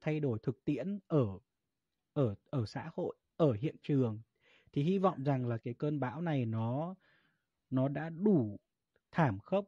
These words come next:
để chính quyền nhận ra rằng là nếu mà không thay đổi đó, thì những cái cơn bão sau nó còn nghiêm trọng hơn.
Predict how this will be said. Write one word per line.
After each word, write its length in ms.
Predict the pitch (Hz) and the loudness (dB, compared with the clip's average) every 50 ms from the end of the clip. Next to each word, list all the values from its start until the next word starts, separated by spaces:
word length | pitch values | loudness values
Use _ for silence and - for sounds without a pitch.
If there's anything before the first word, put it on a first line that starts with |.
| _ _ - | _ _ -8
để 160 | 165 123 110 - | -6 -6 -6 -4
chính 200 | - 127 123 143 | -4 -4 -2 0
quyền 240 | - 185 160 139 139 | 0 0 0 2 0
nhận 200 | 139 - - 131 | -2 -2 -2 -2
ra 180 | 139 143 143 | -2 -2 0
rằng 240 | 139 143 123 120 113 | -2 -2 -2 -2 -2
là 100 | 110 107 | -2 -2
nếu 260 | 107 113 123 127 151 | 2 2 4 4 4
mà 120 | 196 208 180 | 2 0 -2
không 200 | - 156 147 139 | -2 -4 -4 -4
thay 180 | - 127 127 127 | -4 -2 -2 0
đổi 260 | 135 127 107 98 104 | 0 0 0 -2 -4
đó, 180 | 131 143 147 156 - | -6 -6 -6 -6 -4
thì 140 | - 135 117 | 0 2 2
những 140 | 113 139 156 | 2 2 0
cái 120 | 165 160 | -2 -4
cơn 240 | - - 139 135 127 | -2 -2 -2 -2 -2
bão 200 | 131 120 123 139 | -4 -6 -6 -6
sau 300 | - - 143 135 135 131 | -4 -2 -2 0 0 -2
nó 120 | 120 120 | -2 -4
còn 200 | 127 156 143 127 | -4 -4 -4 -4
nghiêm 160 | 120 123 123 | -4 -4 -6
trọng 200 | 131 - 120 95 | -6 -8 -10 -8
hơn. 260 | 123 123 123 127 127 | -4 -4 -2 -2 -4